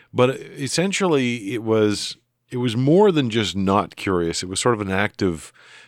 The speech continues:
disdain of curiosity, an, an act of, um, of not being engaged with the world. And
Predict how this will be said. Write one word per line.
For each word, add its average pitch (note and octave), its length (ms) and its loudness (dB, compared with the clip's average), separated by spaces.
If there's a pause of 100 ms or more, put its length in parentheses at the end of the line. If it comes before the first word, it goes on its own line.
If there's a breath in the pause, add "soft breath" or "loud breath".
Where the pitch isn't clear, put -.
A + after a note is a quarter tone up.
disdain E2+ 800 0
of F2 200 -10
curiosity, D#2 840 -2
an, D#2 160 -10
an F2 140 -2
act F#2 260 -2
of, E2+ 300 -4 (640 soft breath)
um, E2+ 560 -4 (200)
of E2 200 -4
not F#2+ 360 0
being E2 540 -4
engaged F2+ 680 -6
with F2 180 -6
the D#2+ 80 -6
world. D2+ 480 -6 (760)
And F#2+ 520 -2